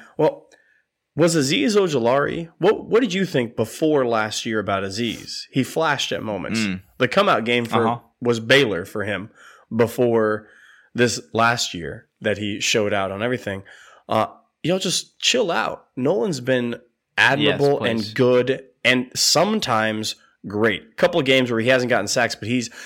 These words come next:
Speaker 1: added pressure into the backfield and disrupted the pocket and disrupted run games and made them go inside. Um, that's who he has been so far at U G A.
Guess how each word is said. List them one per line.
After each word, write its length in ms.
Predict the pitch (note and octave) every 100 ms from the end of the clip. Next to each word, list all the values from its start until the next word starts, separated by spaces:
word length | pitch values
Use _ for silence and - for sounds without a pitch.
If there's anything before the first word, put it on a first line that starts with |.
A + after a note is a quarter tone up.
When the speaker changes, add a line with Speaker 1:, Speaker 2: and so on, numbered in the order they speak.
| -
Speaker 1:
added 360 | - - G2+ -
pressure 580 | - B2+ - A2+ F#2 - - - _
into 180 | C#3 C3+
the 100 | A2
backfield 460 | G#2 A2 G#2 A#2 G#2
and 180 | G#2+ A2+
disrupted 680 | A#2 - G2+ C3 C3+ C3+
the 80 | A#2
pocket 480 | - A2+ G2+ - G#2+
and 140 | G2+
disrupted 560 | G#2 F#2+ G#2+ C3 C3 A#2
run 280 | G#2+ G#2 G#2
games 320 | G2+ G2 G2+
and 220 | G2 G2
made 220 | G#2+ C3 A#2+
them 160 | A2+
go 200 | A2 G#2+
inside. 600 | G2+ G2 G#2+ F#2 F2 F2+ - - - -
Um, 340 | G#2 G2 F2+ -
that's 280 | G2 B2 -
who 140 | C#3+
he 140 | A#2+ F#2
has 340 | G2 G2 F#2
been 220 | F2+ F2
so 200 | F2 F#2+
far 240 | F2 F2+ D#2+
at 80 |
U 100 | F2
G 160 | E2+ C#2
A. 160 | G1+